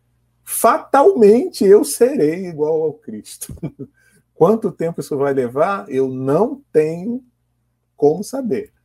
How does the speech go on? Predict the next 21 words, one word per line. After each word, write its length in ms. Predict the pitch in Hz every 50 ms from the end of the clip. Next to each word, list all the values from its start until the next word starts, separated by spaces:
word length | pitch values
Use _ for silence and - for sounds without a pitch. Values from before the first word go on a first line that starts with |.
| _ _ _ _ _ _ _ _ _ _ _ _ _ _
agora. 540 | 101 113 135 139 123 117 104 90 95 - _ _ _ _ _ _ _ _ _ _ _ _ _ -
Mas 280 | 107 117 120 117 113
eu 160 | 127 127 123
sei 440 | 123 - - - - 135 151 185 208
que 140 | 208 _ 175
um 160 | 170 170 156
dia 300 | 147 123 131 147 165 170
eu 80 | 160 143
chegarei 520 | - - 135 127 123 117 113 101 98 98
a 80 | 95 95
ser 240 | - - 95 95 -
como 240 | - - 101 95
Cristo. 480 | - _ _ - - - _ _ _ _ _ _ -
Então, 240 | 104 - - 151 156
isso 180 | 151 - -
engrandece 640 | 180 180 170 175 170 165 160 147 160 170 175 - -
até 240 | 175 170 - 170 170
mesmo 560 | 170 165 165 175 185 180 - 190 190 202 202
o 60 | 165
próprio 460 | - - 165 165 160 170 165 - 180
Criador, 760 | - _ - 190 220 240 220 180 123 104 107 107 110 - _